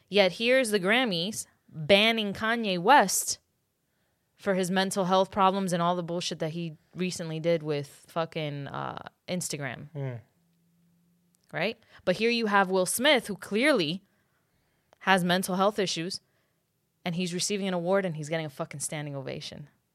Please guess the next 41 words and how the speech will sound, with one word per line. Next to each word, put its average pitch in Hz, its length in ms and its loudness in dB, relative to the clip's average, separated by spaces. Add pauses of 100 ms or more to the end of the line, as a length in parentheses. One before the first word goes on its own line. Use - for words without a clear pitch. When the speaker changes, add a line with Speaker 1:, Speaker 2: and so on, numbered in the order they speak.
(840)
Speaker 1:
It's - 140 -12
so 202 180 -2
awesome. 135 480 -8 (2250)
Speaker 2:
Why 156 140 2
would 220 160 0
you 190 120 0
want 143 340 2
Kanye? 127 440 0
Like, 120 200 -6
Kanye, 151 460 -2
like, 123 260 -8
you 139 240 -4
want 180 260 0
Kanye 107 440 -6
at 101 80 -10
your 104 200 -10
fucking 107 320 -12
award 101 340 -8
show, - 260 -8
bro. 131 300 -8 (220)
That's 117 160 -16 (160)
gonna 139 140 -8
bring 147 200 -4
you 139 100 0
ratings. 123 580 -4 (1300)
Anyway, 196 300 6
look, 165 160 6
the 165 80 -4
guy's 202 220 8
a 202 60 0
dick. 165 280 4
He's 165 140 -2
lost 175 200 4
total 180 200 4
respect. 156 400 0
I 165 60 6
lost 175 240 2
total 180 180 6
respect 139 360 0
for 143 120 -4
him. 131 240 -4